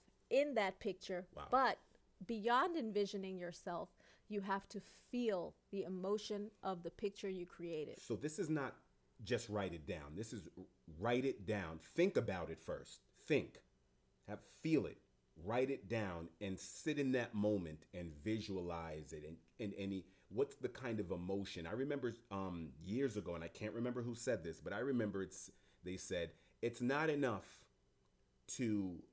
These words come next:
Speaker 2: uh, envision the house that you want. You have to know what your neighbors look like. You have to know what the, you have to furnish it. You have to furnish each room. Make your vision of your life as specific as possible in your mind.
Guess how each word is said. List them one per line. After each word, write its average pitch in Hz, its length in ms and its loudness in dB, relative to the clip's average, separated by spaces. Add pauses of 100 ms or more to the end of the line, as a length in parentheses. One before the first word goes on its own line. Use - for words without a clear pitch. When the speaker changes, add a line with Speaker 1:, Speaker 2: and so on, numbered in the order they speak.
(100)
Speaker 2:
uh, 80 380 -6 (140)
envision 104 480 0
the 90 60 -4
house 85 300 -8
that - 160 -16
you 82 120 -12
want. - 360 -18 (1160)
You 120 180 -4
have 117 320 -4
to 117 100 -2
know 98 340 0 (240)
what - 180 -6
your 87 120 -10
neighbors 82 420 -10
look - 220 -20
like. - 320 -20 (920)
You 120 140 0
have 120 280 -2
to 107 100 0
know 95 300 2 (140)
what 104 140 -4
the, 95 160 -4
you 127 100 2
have 131 140 0
to 110 60 -6
furnish 107 520 -2
it. - 260 -14 (520)
You 151 140 4
have 147 140 0
to 110 80 -2
furnish 143 680 0
each 120 260 -8
room. 90 280 -4
Make 135 280 -2
your 135 200 4
vision 101 600 0
of 85 180 -6
your 90 180 -2
life 90 360 -4
as 87 200 -4
specific - 760 -4
as 110 220 -2
possible 98 640 -6
in 85 120 -6
your 85 100 -6
mind. 78 380 -8